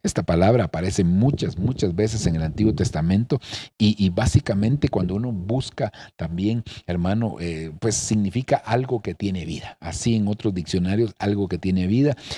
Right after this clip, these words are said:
y, y se aplica tanto a los hombres como a los seres vivos, eh, a los seres vivientes. Se recuerde, ese hermano, que los animales también tienen alma.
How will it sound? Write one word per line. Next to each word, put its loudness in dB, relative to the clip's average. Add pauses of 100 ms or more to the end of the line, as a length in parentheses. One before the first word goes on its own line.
(140)
y, 2 (100)
y 2
se -2
aplica -2
tanto -2
a -2
los 0
hombres 0 (300)
como -2
a -4
los -6
seres -2
vivos, -4
eh, -2
a -4
los -8
seres -2
vivientes. -4 (280)
Se 2
recuerde, 0
ese -2
hermano, 0
que 2 (440)
los 2
animales 0
también 0
tienen 0
alma. 0